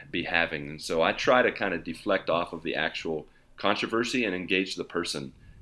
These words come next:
instead of just focusing on whatever the controversy is. And that's what I think comes down to. And, and for me, what helps me feel comfortable in talking about controversy is I just focus on, you know what, it's about just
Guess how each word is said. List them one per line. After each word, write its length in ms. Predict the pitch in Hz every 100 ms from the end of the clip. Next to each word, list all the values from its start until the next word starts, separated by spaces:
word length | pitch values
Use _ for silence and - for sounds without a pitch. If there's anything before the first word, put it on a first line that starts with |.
| -
instead 460 | 82 - - 90
of 120 | 85 76
just 320 | 85 80 -
focusing 500 | - 92 - - 82
on 240 | 78 78
whatever 300 | 80 85 90
the 80 | 78
controversy 640 | - 82 - 73 69 71 67
is. 240 | 65 - _ - - _
And 100 | -
that's 180 | 110 135
what 100 | 120
I 80 | 92
think 240 | 110 95
comes 240 | - 92 82
down 260 | 85 87 -
to. 220 | 82 78
And, 180 | 76 - _
and 260 | 78 76 -
for 180 | - 82
me, 440 | 85 85 82 - - - _
what 200 | 85 -
helps 300 | 101 101 -
me 220 | 95 90
feel 220 | - 95 85
comfortable 500 | 92 87 85 80 78
in 60 |
talking 200 | 85 82
about 180 | 78 69
controversy 520 | - 87 139 80 78 82
is 80 | 85
I 80 | 98
just 240 | 104 -
focus 320 | 98 92 95
on, 280 | 85 82 82 - - -
you 80 | 87
know 140 | 95
what, 220 | 95 -
it's 120 | 85 101
about 320 | 101 95 -
just 380 | 95 90 -